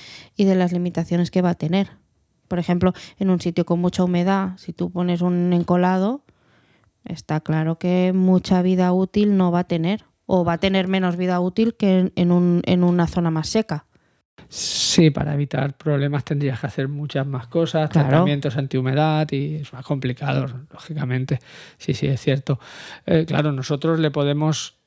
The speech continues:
Speaker 2: aconsejar desde el punto de vista técnico, técnicamente, qué parquet es el más aconseja-, el más aconsejable, también un poquito desde el punto de vista de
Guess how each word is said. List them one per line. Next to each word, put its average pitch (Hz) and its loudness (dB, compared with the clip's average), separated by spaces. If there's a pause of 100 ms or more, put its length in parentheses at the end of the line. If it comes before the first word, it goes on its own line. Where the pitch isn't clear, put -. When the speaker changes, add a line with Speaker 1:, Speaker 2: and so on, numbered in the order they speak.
(220)
Speaker 2:
aconsejar 139 0
desde 151 2
el 123 -2
punto 135 0
de 135 4
vista 135 0
técnico, 170 0
técnicamente, 135 0
qué 123 -6
parquet 135 -2
es 127 -6
el 127 -4
más 120 -4
aconseja-, 135 -2
el 151 -10
más 127 -4
aconsejable, 185 0 (440)
también 143 0
un 135 2
poquito 143 0
desde 123 0
el 123 -4
punto 131 -2
de 131 2
vista 131 -2
de 131 0